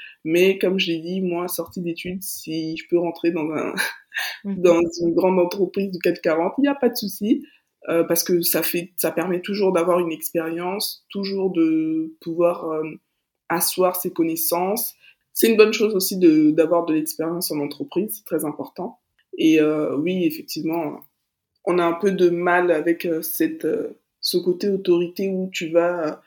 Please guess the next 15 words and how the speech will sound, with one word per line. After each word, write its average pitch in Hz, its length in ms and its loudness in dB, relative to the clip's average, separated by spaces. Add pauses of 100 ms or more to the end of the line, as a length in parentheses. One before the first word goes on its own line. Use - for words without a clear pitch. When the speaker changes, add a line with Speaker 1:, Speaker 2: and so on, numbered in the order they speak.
(200)
Speaker 1:
t'as 180 120 0
qui-, 185 260 -4
t'as 185 120 4
fini 196 300 -2
le 185 80 -4
lycée, 196 640 -2 (300)
t'as 190 120 -4
fini, 190 560 0
euh, 170 460 -2 (340)
euh, 156 480 -4
les 180 240 -2
études 185 240 -8
supérieures, 180 760 -2
et - 120 -4
puis - 220 -8